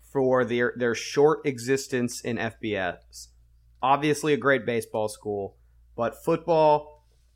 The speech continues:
ho-, uh, just, like, the poster child for, like, four and eight, five and seven,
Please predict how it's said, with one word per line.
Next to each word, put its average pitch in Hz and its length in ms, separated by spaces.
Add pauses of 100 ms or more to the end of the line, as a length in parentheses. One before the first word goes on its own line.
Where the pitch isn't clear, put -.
(120)
ho-, 165 360
uh, 143 200
just, 143 320
like, 156 160
the 147 80
poster 151 460
child 143 460
for, 123 300 (380)
like, 117 200
four 135 340
and 123 80
eight, 120 200
five 120 300
and 110 120
seven, 110 460